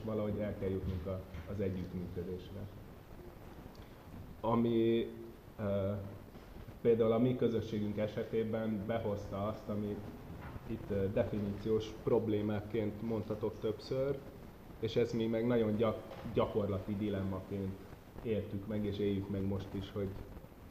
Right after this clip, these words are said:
mit, mit értünk a közösség alatt, ki az, akit befogadunk, kit nem,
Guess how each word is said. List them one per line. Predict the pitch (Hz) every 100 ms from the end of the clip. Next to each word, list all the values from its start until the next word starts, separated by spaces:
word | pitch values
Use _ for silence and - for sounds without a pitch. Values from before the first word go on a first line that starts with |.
| -
mit, | 120 131 127 - - - 117 120 131
mit | 135 135
értünk | 131 120 127 117
a | 113
közösség | 123 120 110 - 113 107
alatt, | 113 110 107 - - -
ki | 123
az, | 117
akit | 120 - 117
befogadunk, | 110 104 117 110 107 110 107
kit | - 120 120
nem, | 113 110 113